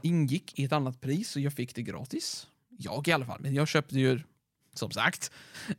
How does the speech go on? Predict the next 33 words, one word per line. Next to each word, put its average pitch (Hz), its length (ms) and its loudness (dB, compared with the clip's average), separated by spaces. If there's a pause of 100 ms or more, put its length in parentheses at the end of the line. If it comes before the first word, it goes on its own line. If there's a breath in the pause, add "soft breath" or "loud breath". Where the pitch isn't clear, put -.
ett 160 160 4
annat 127 200 6
spel 117 240 0
i 110 40 -4
förhandsbokning 120 760 0
och 120 60 -2
liknande. 113 480 -4
Ni 143 220 2
kan 139 200 4
också 139 220 0
göra 123 180 0
det, 123 100 -2
men 120 180 -2
i 120 80 -2
alla 117 160 -6
fall, 120 100 -6
jag 151 80 -6
tänker 127 160 -4
inte 131 140 -2
avslöja 113 300 -4
vilket 110 240 -8
det - 80 -16
är, 208 240 0
för 165 120 -6
det 147 80 2
är 139 80 4
inte 131 540 0
det 123 180 -2
spel 120 200 -4
vi 117 180 -6
snackar 139 300 -6
om - 160 -8
idag, 139 240 0